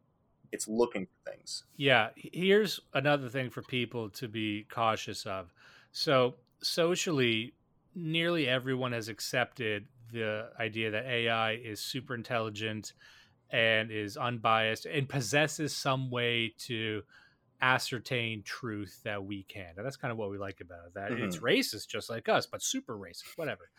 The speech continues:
Speaker 2: Um,
Speaker 1: Hell
Speaker 2: but
Speaker 1: yeah.
Speaker 2: so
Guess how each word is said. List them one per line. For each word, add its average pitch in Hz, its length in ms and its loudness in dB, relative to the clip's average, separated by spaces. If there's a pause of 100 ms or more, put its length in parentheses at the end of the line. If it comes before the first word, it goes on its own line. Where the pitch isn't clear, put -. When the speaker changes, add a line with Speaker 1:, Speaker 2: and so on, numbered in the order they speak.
(640)
Speaker 2:
Um, 151 360 10
Speaker 1:
Hell 190 160 2
Speaker 2:
but 160 220 12
Speaker 1:
yeah. - 80 -12 (520)
Speaker 2:
so 180 380 6